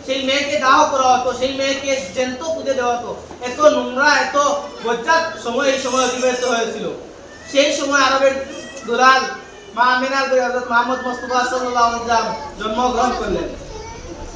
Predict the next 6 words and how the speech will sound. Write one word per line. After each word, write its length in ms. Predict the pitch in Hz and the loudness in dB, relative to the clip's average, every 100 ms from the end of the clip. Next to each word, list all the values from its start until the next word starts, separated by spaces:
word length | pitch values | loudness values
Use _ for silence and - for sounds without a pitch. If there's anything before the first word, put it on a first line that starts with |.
| - | 0
মুহাম্মদ 320 | 214 262 302 | 2 4 2
সাল্লাল্লাহু 520 | - 302 302 311 302 | 2 0 4 4 4
আলাইহি 160 | 302 302 | 4 4
ওয়াসাল্লাম 360 | 311 311 294 - - - - - - - | 4 4 0 -6 -16 -18 -18 -16 -16 -12
ছোটবেলা 440 | 233 240 285 302 311 311 | -8 -2 2 2 0 -2
থেকেই 500 | - 269 262 480 | 0 4 4 2